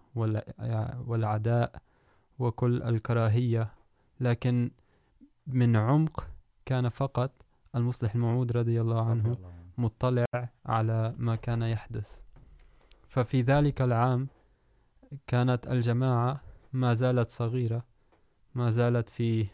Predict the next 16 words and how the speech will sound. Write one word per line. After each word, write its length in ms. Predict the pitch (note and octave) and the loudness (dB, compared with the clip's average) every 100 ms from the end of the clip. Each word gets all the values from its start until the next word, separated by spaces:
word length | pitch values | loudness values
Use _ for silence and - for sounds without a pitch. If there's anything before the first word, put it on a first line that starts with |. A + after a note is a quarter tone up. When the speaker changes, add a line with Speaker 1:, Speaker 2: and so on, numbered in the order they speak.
| _ _ - | _ _ -8
Speaker 1:
منتشرة 520 | B2 A#2 A#2 - A#2+ | -4 -2 -4 -2 -4
فقط 400 | G#2+ A#2+ A#2 A2 | -2 -4 -4 -6
في 360 | - A#2 A2+ A2 _ _ | -4 -4 -2 -6 _ _
الهند، 500 | A#2+ A2 A#2 A2+ A#2+ - _ _ _ _ _ _ _ _ B2 | -2 0 0 -2 -4 -12 _ _ _ _ _ _ _ _ -2
لم 180 | B2 | -2
تكن 500 | A#2+ A#2+ B2+ A#2+ A2 - - | 0 -2 -2 -2 -4 -6 -4
باكستان 540 | A2 A2 - A#2+ A#2 | -4 -4 -4 -2 -2
في 160 | - A2 | -2 -2
ذلك 340 | A2 G#2 - | 0 -2 -4
الوقت. 420 | G#2+ A2 - - _ _ _ _ _ _ _ _ _ _ _ | -4 -6 -8 -18 _ _ _ _ _ _ _ _ _ _ _
ففي 360 | - B2 - C3+ | -2 -2 2 2
ذلك 380 | C#3+ D#3 D#3 C#3 | 4 4 4 2
الوقت، 540 | B2+ C3 C#3 - - - - - _ _ - | 2 2 0 -6 -20 -20 -20 -20 _ _ -4
آه، 180 | A#2 A2+ | -2 0
كان 280 | - C3 B2+ | 0 2 4
هناك 640 | A#2+ B2 C3 C3 - | 4 4 2 0 -4